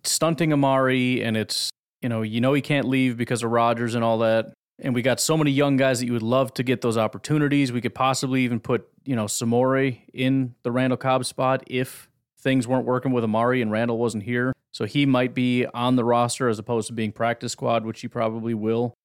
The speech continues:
So I, I definitely get it, but I, I also think Randall can contribute to the offense, not in, in a super high way, but probably in a better way than anybody else we'd end up getting anyways.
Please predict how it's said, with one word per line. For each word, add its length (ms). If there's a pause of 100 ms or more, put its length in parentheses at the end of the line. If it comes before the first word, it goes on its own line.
(160)
So 380
I, 300
I 200
definitely 500
get 240
it, 120
but 120
I, 120
I 200
also 320
think 280
Randall 640 (600)
can 380
contribute 600
to 100
the 120
offense, 440
not 200
in, 120
in 220
a 140
super 360
high 200
way, 240
but 180
probably 440
in 80
a 40
better 220
way 160
than 160
anybody 320
else 200
we'd 140
end 140
up 140
getting 260
anyways. 580